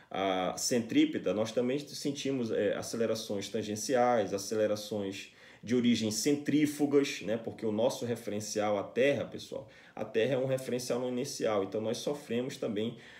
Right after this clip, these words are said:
a ação de forças centrífugas, de forças de origem não inercial, como a força de Coriolis, né? A força de Coriolis,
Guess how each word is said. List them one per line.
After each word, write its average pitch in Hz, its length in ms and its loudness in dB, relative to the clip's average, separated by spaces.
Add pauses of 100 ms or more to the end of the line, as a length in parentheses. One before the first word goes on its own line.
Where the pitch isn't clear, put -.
(140)
a 110 180 2
ação 135 360 2
de 143 100 0
forças 143 500 2
centrífugas, 131 800 -2
de 117 80 -6
forças 120 540 -2
de 107 100 -4
origem 110 340 2
não 101 200 0
inercial, 113 580 0
como 95 200 -4
a 95 40 -2
força 90 320 -8
de 87 80 -8
Coriolis, 110 640 2
né? 92 180 -6
A 123 60 -4
força - 300 -8
de 87 80 -12
Coriolis, 104 560 -2